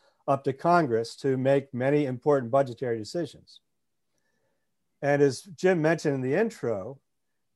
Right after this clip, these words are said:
the budget process that was envisioned in nineteen twenty-one has changed dramatically since then, and particularly because of adoption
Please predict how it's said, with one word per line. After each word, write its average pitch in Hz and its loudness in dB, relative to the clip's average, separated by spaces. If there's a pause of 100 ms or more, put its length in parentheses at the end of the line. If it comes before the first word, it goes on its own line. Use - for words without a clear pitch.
(200)
the 131 -2
budget 170 4
process 156 4
that 135 0
was 131 -2
envisioned 143 0
in 123 -6
nineteen 131 -6
twenty-one 131 -4
has 127 -6
changed 139 -4
dramatically 139 -2
since 110 -10
then, 117 -8
and 120 -10
particularly 143 -6
because 123 -4
of 113 -8
adoption 123 -6